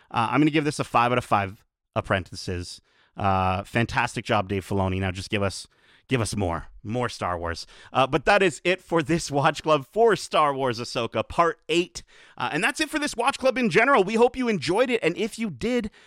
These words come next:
make sure to subscribe to us wherever you like to listen to podcasts, if you haven't already. And if you wanna write into the show with your thoughts or your predictions on the shows we cover in Watch Club, if you wanna tell us, what did you think of this ending? You know, what, do you wanna tell us maybe, uh, what you thought of the series overall? Um,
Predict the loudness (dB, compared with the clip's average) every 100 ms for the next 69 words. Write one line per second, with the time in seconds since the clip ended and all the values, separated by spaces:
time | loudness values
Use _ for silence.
0 | _ -8 -6 -2 -4 -4 -2 0 0 0
1 | -4 0 0 0 -2 -4 -4 -6 -6 0
2 | 0 2 -2 -2 -4 -4 0 0 2 2
3 | 2 2 -2 -10 -18 -8 -2 2 4 4
4 | 4 0 -2 0 -2 0 0 0 0 -2
5 | -2 -6 -4 -4 -4 -8 -8 -6 -6 -6
6 | -4 -2 -2 -2 0 0 -2 -2 0 2
7 | 0 2 0 -2 -4 -4 -2 -2 2 0
8 | 0 -8 -12 2 2 2 -4 -4 -4 -2
9 | -2 0 2 2 2 0 -2 -8 -4 0
10 | 0 -2 0 2 4 4 4 2 0 2
11 | -2 -4 -2 0 -2 0 0 0 -2 -4
12 | -6 -4 -2 0 0 -4 -6 -2 -2 2
13 | 2 2 -2 0 4 6 6 4 0 -16
14 | -6 2 4 6 4 2 -2